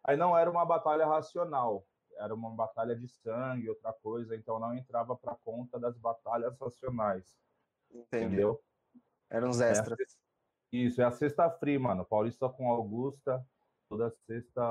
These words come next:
Speaker 2: Nossa,
Speaker 1: nove da
Speaker 2: mano,
Speaker 1: noite.
Speaker 2: centrão mesmo?
Speaker 1: No, no foco, mano.
Speaker 2: Ah.
Speaker 1: No núcleo do bagulho mesmo. O Chicrio é o coletivo, né, que organizou, organiza até hoje. Já fizemos batalha em escola também, mano.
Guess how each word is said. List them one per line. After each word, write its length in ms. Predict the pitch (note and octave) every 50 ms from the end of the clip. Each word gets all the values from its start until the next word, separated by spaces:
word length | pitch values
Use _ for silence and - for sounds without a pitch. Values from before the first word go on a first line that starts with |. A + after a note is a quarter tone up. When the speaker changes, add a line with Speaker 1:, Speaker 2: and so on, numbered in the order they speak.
| A2+ A2 G2+ F#2+ F#2 F#2 - - _ _ _ _ -
Speaker 2:
Nossa, 0 |
Speaker 1:
nove 380 | G2+ A#2 B2 D3+ F3+ G#3+ A3 G3+
da 100 | A3 F#3
Speaker 2:
mano, 120 | E3 D3+ C3+
Speaker 1:
noite. 260 | B2 A2 A2 - C3+
Speaker 2:
centrão 460 | - E3 G3+ G3 - E3+ F#3 G#3 G#3
mesmo? 440 | F#3 E3 F#3+ A3 A3+ F#3 C#3+ A#2+ - _ _ _ _ _ _ _ _ _ _ _ _ _ _ _ _ _ _ _ _ _ _ _ _ _ _ _ -
Speaker 1:
No, 440 | G#2 G#2+ A2 A#2 A#2+ B2 B2 B2 A#2
no 180 | A#2+ B2+ C#3
foco, 520 | C#3 - - B2+ A#2+ A#2 A2+ - - - G#2+
mano. 400 | G#2+ G#2+ G2+ F#2 E2+ E2 D#2+ - -
Speaker 2:
Ah. 300 | A#2 - - - - G2
Speaker 1:
No 120 | G#2+ G#2+ A#2
núcleo 460 | A#2 A2+ A2 A2 A2 - A#2 A2 G#2+
do 100 | G#2+ A2
bagulho 500 | G#2+ A2 A2+ A2 F#2+ G2+ G#2 G2+ G2+ G#2
mesmo. 380 | G#2 G2+ G2 G2 F#2+ F#2+ F#2 F2+ _ _ _ _ _ _ _ _ _ _ _ _ _ -
O 40 | -
Chicrio 720 | C#3+ - D#3+ D3+ D3+ - C#3 B2+ C#3 D#3 E3 E3+ E3+ D#3+ B2+ B2+
é 120 | A#2 A#2+ B2
o 60 | A#2+
coletivo, 720 | A#2+ - C3 B2+ B2 A#2+ A#2+ A#2+ - - C#3 C#3 C3 B2+ B2
né, 160 | B2 B2 B2
que 120 | - - A2
organizou, 500 | G#2+ G#2+ A2 G#2+ G#2+ G#2 F#2+ G2+ G#2 A#2
organiza 420 | A#2+ A2+ G#2+ G2+ G2+ G#2 G2+ G#2 G2
até 200 | - - G2 F#2
hoje. 300 | F#2+ G#2 A2 - - G2
Já 120 | A2 -
fizemos 320 | - B2+ A2+ A#2 A2+ A#2+ A#2
batalha 580 | B2 A#2 A2+ - - A#2 A#2 A2+ A#2 A#2 A2+ A2
em 60 | A2
escola 680 | - - _ _ - G2+ G2 A2+ A#2+ B2+ A#2+ A#2 A2 G#2
também, 480 | - - G2 G2 G2 G2 G#2+ B2 B2
mano. 360 | A#2+ A2+ G#2 G2 F2+ E2+ -